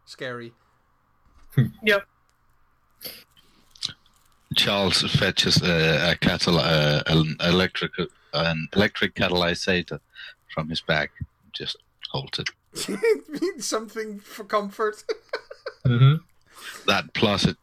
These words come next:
Speaker 3: it, it can contain an electric charge that can quickly,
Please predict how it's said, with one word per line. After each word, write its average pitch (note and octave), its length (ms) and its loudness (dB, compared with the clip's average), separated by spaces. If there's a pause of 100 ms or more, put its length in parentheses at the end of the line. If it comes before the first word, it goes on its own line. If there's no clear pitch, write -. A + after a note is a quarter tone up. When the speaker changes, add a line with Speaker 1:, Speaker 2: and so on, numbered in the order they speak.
(100)
Speaker 3:
it, F#2 300 0
it F#2 180 -2
can F2+ 380 -2
contain E2+ 640 0
an D2+ 120 -6
electric D#2 440 -2
charge D#2 420 -2
that D2 140 -8 (160)
can - 340 -10
quickly, - 500 -2